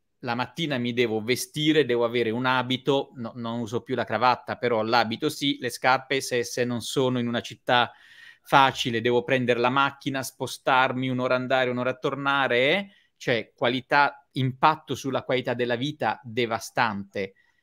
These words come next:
Io ora posso lavorare da casa, io per carità mi metto sempre, eh, la polo, la camicia e tutto, non sono di quelli che si fa con i pantaloncini, mutande o flip flop,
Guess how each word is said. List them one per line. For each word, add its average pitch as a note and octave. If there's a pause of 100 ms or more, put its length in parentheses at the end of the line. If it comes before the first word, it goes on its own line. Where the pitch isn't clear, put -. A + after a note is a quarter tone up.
(200)
Io D3+
ora B2
posso B2
lavorare A2+
da C3
casa, A#2+
io C3+
per A#2+
carità A#2
mi G#2
metto G#2
sempre, A2
eh, A2+
la G#2+
polo, A#2+
la A2+
camicia A#2
e -
tutto, A#2+
non A2
sono A2+
di G#2+
quelli A2
che G#2
si G#2
fa A2+
con A2+
i A2
pantaloncini, A2+
mutande A2
o G#2+
flip -
flop, D3+